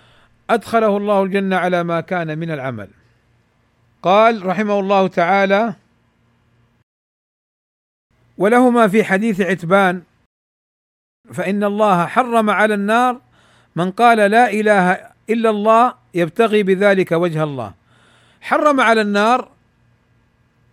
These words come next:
أن يدخلها خالدا مخلدا فيها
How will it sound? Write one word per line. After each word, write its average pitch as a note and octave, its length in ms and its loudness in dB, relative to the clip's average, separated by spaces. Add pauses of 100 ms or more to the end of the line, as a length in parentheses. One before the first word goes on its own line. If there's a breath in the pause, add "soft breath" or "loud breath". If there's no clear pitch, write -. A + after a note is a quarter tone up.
(220)
أن G#3 120 -2
يدخلها A#3 840 0 (160)
خالدا A#3 460 2
مخلدا G3 580 -2
فيها B2 440 -10